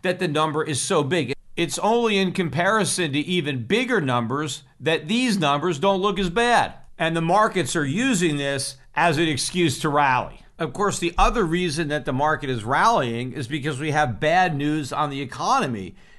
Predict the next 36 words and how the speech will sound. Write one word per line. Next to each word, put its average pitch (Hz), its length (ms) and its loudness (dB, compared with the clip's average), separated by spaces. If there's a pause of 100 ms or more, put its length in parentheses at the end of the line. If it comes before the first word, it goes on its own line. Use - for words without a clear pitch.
And 135 240 -4
bad 196 300 2
news 175 240 0
on 160 120 0
the 143 100 -6
economy 143 680 -2
is 135 220 -4
good 190 240 2
news 156 240 -2
for 131 160 -6
stocks 185 720 4 (440)
because 165 340 0
investors 170 640 2
care 190 260 0
a 160 80 0
lot 180 320 6
more 180 240 4
about 147 340 2
interest 190 480 0
rates 147 340 0
and 120 120 -4
quantitative 156 640 0
easing 151 560 2 (300)
than 160 140 2
they 170 120 4
do 180 180 2
about 151 300 4
fundamental 170 520 2
valuations 151 1040 0 (160)
or 156 120 0
the 147 140 0
underlying 156 520 2
health 156 460 2
of 151 200 2
the 135 100 -2
economy. 143 680 2